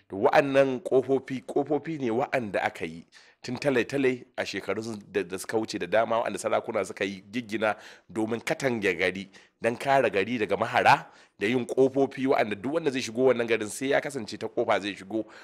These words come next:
Kuma akwai abin da ake ce ma sarkin ƙofa. Sarkin ƙofa shi ke tabbatar da waye shigo gari, waye ta gari, kuma yaushe ma aka rufe gari. Kuma su ne wannan ƙofofi wa'anda suke tara mayaƙa, wa'anda idan aka zo za a kawo hari da sauran ire-iren wannan. Wannan dai a taƙaice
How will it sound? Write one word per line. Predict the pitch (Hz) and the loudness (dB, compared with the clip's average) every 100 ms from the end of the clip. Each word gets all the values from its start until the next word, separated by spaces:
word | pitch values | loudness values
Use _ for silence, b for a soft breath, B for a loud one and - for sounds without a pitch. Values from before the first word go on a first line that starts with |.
| B | B
Kuma | 113 - | -4 -4
akwai | - 147 | 0 2
abin | 123 117 | 2 0
da | 107 | -2
ake | 104 | -4
ce | - | -10
ma | 92 | -10
sarkin | 101 92 101 101 | -8 -6 -6 -2
ƙofa. | 107 98 87 B B B | -2 -2 -6 B B B
Sarkin | 117 127 123 | -4 -4 -2
ƙofa | - 123 | 0 0
shi | - | 0
ke | 113 113 | -8 -6
tabbatar | 113 - 131 | -4 -4 0
da | 107 | 2
waye | 98 113 | 4 2
shigo | 131 135 | 2 2
gari, | 117 113 120 | 4 2 4
waye | 127 110 | 4 2
ta | 117 | 0
gari, | 101 110 120 B B - | -2 -2 -6 B B -8
kuma | 123 131 | 2 4
yaushe | 117 104 | 4 4
ma | 113 | 2
aka | 120 107 | 4 2
rufe | 104 | 0
gari. | 95 92 107 113 B B | 0 0 -2 -10 B B
Kuma | - 117 | -6 -2
su | 117 - 143 | -2 0 0
ne | 135 | 4
wannan | 120 123 113 - | 4 4 0 0
ƙofofi | 127 123 127 | 0 2 0
wa'anda | 127 131 107 | 0 0 0
suke | - - 98 | -6 -10 -6
tara | - 143 | 4 6
mayaƙa, | 120 113 98 98 113 B B B | 8 6 4 2 -2 B B B
wa'anda | 113 107 92 | 2 2 2
idan | 104 | 2
aka | 113 113 | 2 0
zo | 104 | 2
za | 110 | 2
a | 95 | 2
kawo | - 104 101 | 4 4 4
hari | 117 120 98 | 0 0 -4
da | |
sauran | 90 95 101 | -4 -2 -2
ire-iren | 92 90 87 | -4 -8 -8
wannan. | 87 85 98 | -10 -6 -2
Wannan | 147 151 123 | 0 0 -2
dai | 127 | -2
a | |
taƙaice | - - 101 - 123 | -4 -6 -6 -4 -6